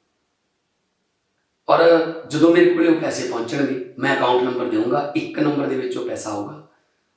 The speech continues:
ਉਹਦਾ ਹਿਸਾਬ ਵੀ ਹੋਊਗਾ ਸਾਰਾ। ਜਦੋਂ ਮੇਰਾ ਖਰਚੇ ਜੋਗੇ ਪੈਸੇ ਹੋ ਗਏ, ਤਾਂ ਮੈਂ ਤੁਹਾਨੂੰ ਇਹ ਵੀ ਕਹੂੰਗਾ ਕਿ ਹੁਣ ਮੈਨੂੰ ਲੋੜ ਨਹੀਂ ਹੈਗੀ,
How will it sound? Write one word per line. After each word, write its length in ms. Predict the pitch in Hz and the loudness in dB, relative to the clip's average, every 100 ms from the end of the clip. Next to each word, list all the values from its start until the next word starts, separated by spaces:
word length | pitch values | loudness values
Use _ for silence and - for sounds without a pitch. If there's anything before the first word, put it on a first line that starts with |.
| - | -4
ਉਹਦਾ 120 | 147 | 0
ਹਿਸਾਬ 340 | 151 156 151 - | 2 2 0 -4
ਵੀ 100 | - | -8
ਹੋਊਗਾ 180 | - | -10
ਸਾਰਾ। 380 | - - - - _ _ _ _ _ _ _ _ _ _ - | -12 -14 -16 -20 _ _ _ _ _ _ _ _ _ _ -4
ਜਦੋਂ 300 | 151 175 185 - - - - - _ _ _ | 2 6 6 6 2 -6 -14 -20 _ _ _
ਮੇਰਾ 260 | 139 165 180 180 | 4 6 6 4
ਖਰਚੇ 360 | 147 147 160 | 0 2 4
ਜੋਗੇ 280 | - 151 160 | 4 4 4
ਪੈਸੇ 240 | 147 - 156 | 2 0 0
ਹੋ 220 | - - | 0 0
ਗਏ, 160 | 113 - - - _ _ _ - | 0 0 -4 -16 _ _ _ 2
ਤਾਂ 60 | 156 | 4
ਮੈਂ 120 | 151 | 4
ਤੁਹਾਨੂੰ 220 | 156 160 | 6 4
ਇਹ 120 | 139 | 6
ਵੀ 80 | 156 | 4
ਕਹੂੰਗਾ 300 | 156 135 139 | 2 0 0
ਕਿ 140 | 139 | -2
ਹੁਣ 180 | 131 131 | -4 -4
ਮੈਨੂੰ 220 | 127 127 | -2 -2
ਲੋੜ 200 | 123 101 | -2 -6
ਨਹੀਂ 160 | 98 - | -8 -12
ਹੈਗੀ, 260 | - - | -14 -18